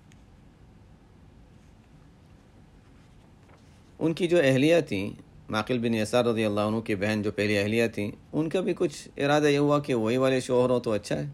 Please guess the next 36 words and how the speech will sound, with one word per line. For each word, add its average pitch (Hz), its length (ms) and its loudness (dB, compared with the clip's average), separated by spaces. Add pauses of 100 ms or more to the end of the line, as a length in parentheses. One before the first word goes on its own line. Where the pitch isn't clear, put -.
(1300)
کسی 135 220 -2
اور 139 180 6
کے 139 100 0
پاس 131 300 2
جانے 123 240 2
کے 127 80 -2
بجائے 127 220 2
پہلے 120 320 2
شوہر 127 240 4
مل 120 200 -2
جائے 120 140 2
تو 117 100 -4
اچھا 113 300 -2
ہے۔ 117 80 0
دل 143 240 2
ان 123 120 0
کا 117 100 0
بھی 127 140 0
چاہ 131 180 4
رہا 123 140 2
تھا، 123 240 -4 (180)
انہوں 120 220 0
نے 135 100 4
بھی 139 80 4
پیغام 127 380 4
بھیجا، 120 280 4 (460)
یہ 127 120 6
رکاوٹ 101 380 2
بن 110 180 -4
گئے، 113 120 0
نہیں، 123 300 -2
بالکل 110 320 0
نہیں۔ 143 100 -6 (1900)
اس - 180 -14
پر 110 100 -2
اللہ 101 300 0